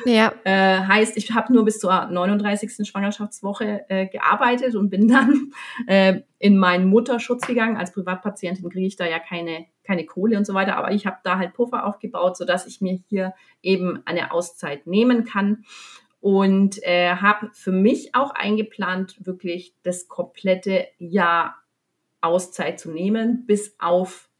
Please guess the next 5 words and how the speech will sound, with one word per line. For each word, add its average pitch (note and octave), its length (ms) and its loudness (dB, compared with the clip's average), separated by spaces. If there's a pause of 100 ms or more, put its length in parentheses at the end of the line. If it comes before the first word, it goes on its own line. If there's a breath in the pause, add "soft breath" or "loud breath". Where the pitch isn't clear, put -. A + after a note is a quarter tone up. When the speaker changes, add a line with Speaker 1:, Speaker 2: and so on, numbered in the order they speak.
(1500)
Speaker 2:
kostendeckende F3 1300 0 (120)
Fotografieaufträge, F3+ 1300 -2
die G#3 280 2
dann F3+ 240 0
aber E3 520 0